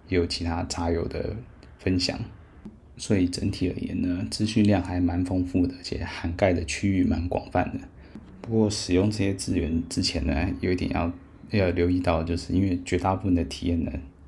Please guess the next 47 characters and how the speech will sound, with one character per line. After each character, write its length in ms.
呃， 120
八 180
成 160
都 80
是 140
发 180
生 180
在 140
疫 160
情 220
之 160
前 260
的。 100
疫 60
情 220
之 220
后 160
呢， 340
呃， 140
最 100
近 140
才 340
各 140
国 180
慢 160
慢 140
才 140
开 260
放， 340
那 140
所 180
以 200
新 460
文 140
章 180
来 100
源 280
相 280
对 140
而 60
言 140
没 60
有 120
之 160
前 220
那 60
么 100